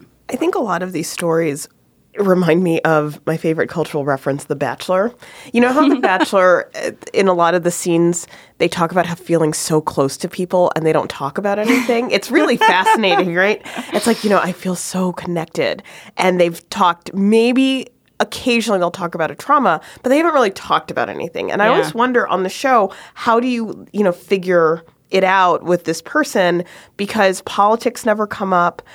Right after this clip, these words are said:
Speaker 1: Sometimes they euphemize race when they have, um,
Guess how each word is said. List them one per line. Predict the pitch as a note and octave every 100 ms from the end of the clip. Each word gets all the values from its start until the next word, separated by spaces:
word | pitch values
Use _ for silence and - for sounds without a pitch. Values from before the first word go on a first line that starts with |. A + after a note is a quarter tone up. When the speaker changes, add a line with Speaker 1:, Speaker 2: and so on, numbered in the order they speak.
| - _
Speaker 1:
Sometimes | - A#3 A3 A#3 G#3+ A3
they | G3
euphemize | F3 F#3 F#3+ F3+ E3 D#3+ D#3 E3 -
race | E3 F3 D#3+ E3+ -
when | E3+
they | D#3+ D#3+
have, | E3+ D#3 D#3 D#3 D#3+ -
um, | D#3+ D3+ D3 D3